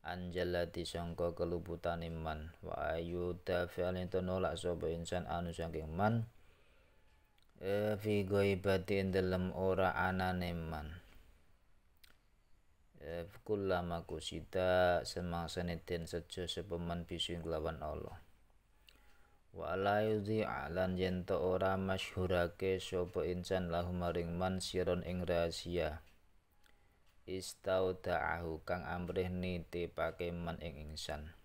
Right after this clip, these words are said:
Wa ayat rukalan yen to ninggal sapa insan al iftikhara ing ngegungake to anggak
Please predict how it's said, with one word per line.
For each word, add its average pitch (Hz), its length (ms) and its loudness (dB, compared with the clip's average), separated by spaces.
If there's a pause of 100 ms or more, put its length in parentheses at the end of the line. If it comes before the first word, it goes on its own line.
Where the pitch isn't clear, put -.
(1300)
Wa 85 240 0
ayat 98 160 2
rukalan 104 560 6
yen 98 240 4
to 101 80 6
ninggal 95 560 4
sapa 95 560 2
insan 95 720 2
al 87 240 0
iftikhara 92 800 2
ing 82 320 -2 (960)
ngegungake 87 880 -4
to 87 120 2
anggak 85 520 0